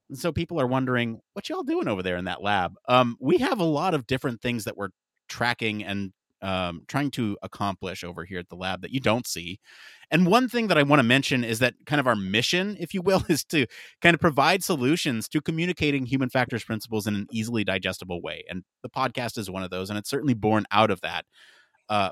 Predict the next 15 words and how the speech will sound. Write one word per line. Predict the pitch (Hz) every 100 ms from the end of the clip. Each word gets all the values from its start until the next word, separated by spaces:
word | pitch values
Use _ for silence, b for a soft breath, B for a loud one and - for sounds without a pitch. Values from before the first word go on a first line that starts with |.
| 107
but, | 135 131 _ -
you | 135
know, | 135 -
i-, | 147
it | 165 156
is | 185 151
one | 156
of | 151
those | 123 -
passion | 143 147 151
projects | 127 107 107 -
for | 110
me | 101
because | 104 104 117 -
traditionally, | - 120 196 131 98 98 185